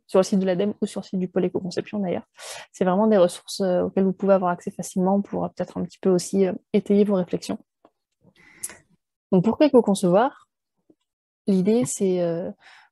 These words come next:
de, bah, de vous montrer deux, deux, deux grands résultats. J'ai pas forcément pour ambition de vous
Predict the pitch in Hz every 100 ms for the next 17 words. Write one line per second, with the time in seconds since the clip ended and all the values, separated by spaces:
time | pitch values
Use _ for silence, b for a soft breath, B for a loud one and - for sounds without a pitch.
0 | - 185 190 180 165 - 180 196 202 202
1 | 196 180 214 220 202 214 220 214 196 233
2 | 220 214 202 190 185 226 226 190 196 196
3 | - 196 202 - 196 185 185 185 226 214
4 | 190 185